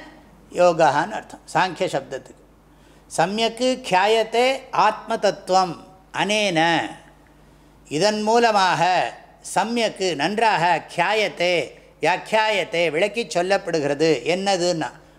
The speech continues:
ஆத்ம தத்துவம் அனேன, அனேன உபதேசேன,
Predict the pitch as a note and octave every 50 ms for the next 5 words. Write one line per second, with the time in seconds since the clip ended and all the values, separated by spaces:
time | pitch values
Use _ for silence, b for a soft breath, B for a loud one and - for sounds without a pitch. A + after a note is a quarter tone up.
0 | b b - C3 D#3+ G3 F#3 - - G3+ G3 - E3+ D#3 - - - - E3 F3
1 | F3 D#3 A#2 - - - - C#3 F3 G#3 A3 A3 G#3 E3+ C#3 C#3+ D#3+ F3 D#3+ B2+
2 | G2+ - - - - - _ _ _ - - C#3 F3 G3+ G#3 G#3+ G#3+ A3 A#3 A3
3 | F3 D#3 G3+ A3 G3+ A3 A3 G#3 - - F#3 F3 D#3 C#3 C#3 E3 F3+ E3+ C3+ A2